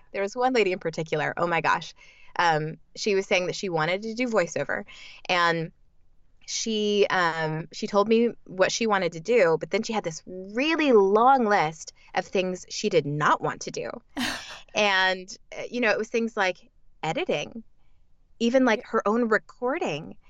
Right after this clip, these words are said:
Speaker 2: <laughs>
Speaker 1: marketing. And I was like, "Well, okay." <laughs>
Speaker 2: Yeah.
Speaker 1: I mean, good, good luck. You know, that you
Speaker 2: Yeah.
Speaker 1: can't do that anymore. That's not the way that the business works. It
Speaker 2: Yeah.
Speaker 1: is an all-encompassing entrepreneurial business
Speaker 2: Mm-hmm.
Speaker 1: where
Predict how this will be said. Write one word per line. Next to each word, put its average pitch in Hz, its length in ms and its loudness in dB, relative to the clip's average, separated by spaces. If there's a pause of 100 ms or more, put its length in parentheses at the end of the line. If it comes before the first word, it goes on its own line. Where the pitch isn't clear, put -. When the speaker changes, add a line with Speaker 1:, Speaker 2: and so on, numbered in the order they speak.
Speaker 2:
<laughs> - 240 -14
Speaker 1:
marketing. 175 840 0
And 202 100 0
I 196 60 2
was 202 120 0
like, 196 140 -2 (300)
"Well, 175 520 2
okay." 202 440 -6 (240)
<laughs> 262 220 2
Speaker 2:
Yeah. 294 240 4 (520)
Speaker 1:
I 233 160 0
mean, 208 240 -8 (380)
good, 170 160 2 (140)
good 359 160 -2 (180)
luck. - 220 0
You 254 100 0
know, 247 80 4
that 269 240 4
you 381 80 0
Speaker 2:
Yeah. 262 80 0
Speaker 1:
can't 262 340 -2
do 220 240 0
that 170 300 4
anymore. 170 300 -4
That's 175 180 -2
not 233 160 0
the 208 100 0
way 185 240 6
that 175 140 -2
the 170 80 -6
business 160 400 -4
works. 175 340 0
It 180 160 0
Speaker 2:
Yeah. 165 200 4
Speaker 1:
is 160 160 -12 (240)
an 170 120 -6 (140)
all-encompassing 202 960 0 (140)
entrepreneurial 196 1000 2
business 170 480 -2
Speaker 2:
Mm-hmm. 180 260 -8 (180)
Speaker 1:
where 175 300 6